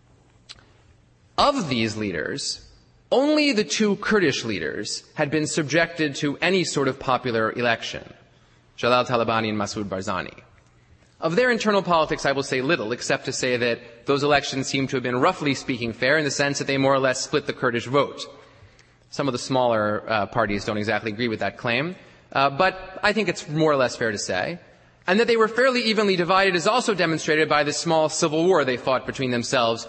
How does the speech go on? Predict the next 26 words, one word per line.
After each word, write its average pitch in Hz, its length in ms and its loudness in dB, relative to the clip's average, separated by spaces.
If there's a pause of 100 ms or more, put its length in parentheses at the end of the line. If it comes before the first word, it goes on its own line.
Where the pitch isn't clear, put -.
(140)
immediately 139 340 0
following 143 420 2
that 110 120 4
election, - 500 -2 (640)
a - 60 -6
matter 123 200 2
we 117 120 -2
try 117 180 0
not 113 200 -2
to 120 60 -6
speak 113 240 -6
of 101 160 -2
in 104 60 -6
their 98 140 -6
presence. 98 520 -6 (1400)
It's - 120 -14
not, 101 340 -4
it's - 120 -14
not 117 200 -4
polite 104 260 -2
to 98 80 -12
bring 98 140 -10
up 92 80 -8
people's 95 260 -10
civil 92 220 -10
wars. - 380 -12